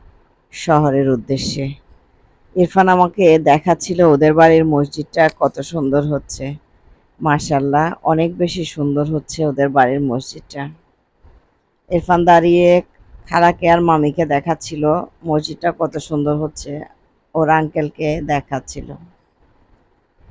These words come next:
সবটা দেখতে দেখতে পাপ্পার ঘরে তালা দিয়ে আমরা আবার চলে আসছি। এবার গাড়িতে উঠে যাত্রা।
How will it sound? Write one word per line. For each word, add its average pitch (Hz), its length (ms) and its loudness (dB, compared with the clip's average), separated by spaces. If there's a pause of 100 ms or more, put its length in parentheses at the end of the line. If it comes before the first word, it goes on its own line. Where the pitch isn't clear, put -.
(640)
সবটা 202 460 2
দেখতে 190 340 0
দেখতে 190 480 2
পাপ্পার 170 440 0
ঘরে 175 320 2
তালা 160 320 4
দিয়ে 160 500 2
আমরা 151 420 0
আবার 147 280 2
চলে 131 280 -2
আসছি। 131 460 -10 (500)
এবার 156 420 0
গাড়িতে 127 480 0
উঠে 127 240 -6
যাত্রা। 123 540 -8